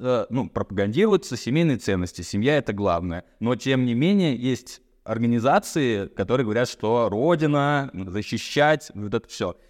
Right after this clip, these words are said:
Есть какой-то парадокс в этом, точнее, не парадокс даже, а несоответствие, несостыковка между собой.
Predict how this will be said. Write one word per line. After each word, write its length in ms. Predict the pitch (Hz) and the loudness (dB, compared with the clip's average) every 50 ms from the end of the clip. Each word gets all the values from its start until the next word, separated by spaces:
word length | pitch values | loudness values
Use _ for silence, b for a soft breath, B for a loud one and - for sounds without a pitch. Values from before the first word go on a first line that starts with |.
| _ - | _ -4
Есть 160 | 123 151 - | -4 -4 -2
какой-то 260 | - 147 151 147 - 110 | -2 -2 -2 -2 -2 0
парадокс 520 | - 131 139 147 143 131 107 - - - | 0 2 2 4 2 0 0 0 -4 -2
в 60 | 113 | -2
этом, 180 | 143 - - 104 | -2 -2 -2 -6
точнее, 240 | - - - 151 127 | -8 -4 -2 -2 0
не 180 | 131 143 151 147 | 0 0 0 0
парадокс 360 | 147 143 151 165 185 175 131 | 0 -2 0 2 0 0 2
даже, 260 | 120 123 117 107 107 | 0 0 0 0 0
а 40 | 110 | 0
несоответствие, 680 | 123 131 - - 131 127 143 151 151 139 - - 117 107 | -2 -2 0 0 -2 0 2 2 2 2 2 0 0 2
несостыковка 840 | 120 117 - 123 - - 123 - - 131 117 - - - 90 90 | 2 0 0 -4 -4 -4 -4 0 2 2 0 0 0 -4 -2 0
между 280 | 95 98 95 92 95 92 | 0 0 0 -2 -2 -4
собой. 380 | - - 95 95 87 73 - | -4 -4 -2 -2 -2 -4 -6